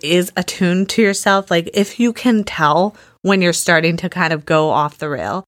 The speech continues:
then that's when you should take, like, a conscious moment to just sit and try to have a moment to kind of level set. Otherwise, if you're the type of person like me who has a hard time trying to figure out your own emotions or you're not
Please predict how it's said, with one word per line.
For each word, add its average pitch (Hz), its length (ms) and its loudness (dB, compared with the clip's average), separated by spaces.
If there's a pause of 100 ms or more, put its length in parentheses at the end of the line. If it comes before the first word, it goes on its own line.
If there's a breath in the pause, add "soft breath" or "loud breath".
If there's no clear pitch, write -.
(240)
then 196 260 0
that's 190 300 0
when 220 120 0
you 185 260 2
should - 280 -4
take, 165 240 -4
like, 160 160 -4
a 147 80 -4
conscious 160 480 -6
moment 156 400 -6
to - 120 -10
just 151 260 -4
sit - 200 -4
and 160 160 -10
try 156 240 -2
to 127 160 -6 (120)
have 226 220 0
a 196 60 2
moment 170 520 0
to - 120 -10
kind 160 240 -6
of 147 140 -8
level 175 260 0
set. 233 320 -2 (160)
Otherwise, 202 560 2
if - 140 -14
you're 196 80 0
the 185 100 0
type 190 220 -4
of 170 80 -10
person 185 280 -4
like 151 160 -4
me 180 160 -2
who 160 120 -6
has 160 320 -4
a - 60 -2
hard 156 260 -4
time 165 320 -6
trying 185 320 -2
to 156 60 -6
figure 156 280 -4
out 170 220 0
your - 160 -8
own 165 180 -2
emotions 156 560 -6
or 120 140 -8
you're 151 120 -4
not 180 200 0